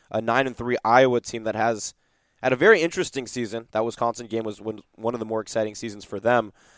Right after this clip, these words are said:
Um, but again, it's gonna be a really strong, disciplined defense against the high-powered offense down in San Diego on Friday. Following that game, you have the pleasure of listening to Clay Metfick and Mister Ryan Leaf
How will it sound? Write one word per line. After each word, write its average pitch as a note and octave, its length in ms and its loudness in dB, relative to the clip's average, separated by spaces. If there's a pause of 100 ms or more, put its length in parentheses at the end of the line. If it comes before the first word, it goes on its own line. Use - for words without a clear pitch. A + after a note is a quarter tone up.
(220)
Um, G2+ 200 -4
but A#2+ 140 0
again, B2 360 2
it's - 100 -16
gonna B2+ 160 -6
be C3 100 -2
a A#2+ 80 2
really B2+ 240 -2
strong, C3+ 300 2
disciplined B2 380 -4
defense B2+ 360 -2
against A#2 260 -6
the A2 80 -4
high-powered A#2 400 4
offense B2+ 560 2 (380)
down B2 220 4
in A#2 140 -4
San B2+ 320 -4
Diego B2 480 4
on B2 360 4
Friday. C3+ 560 4
Following D#3+ 540 6
that D#3 280 4
game, D3 460 4 (840)
you B2 320 -2
have B2+ 260 4
the B2 140 -4
pleasure C3 520 4
of A#2 200 0
listening C3 440 -2
to A#2+ 160 -8
Clay C#3 280 2
Metfick C3+ 440 0
and B2+ 220 0
Mister B2 300 -2
Ryan B2 400 2
Leaf C3 300 -4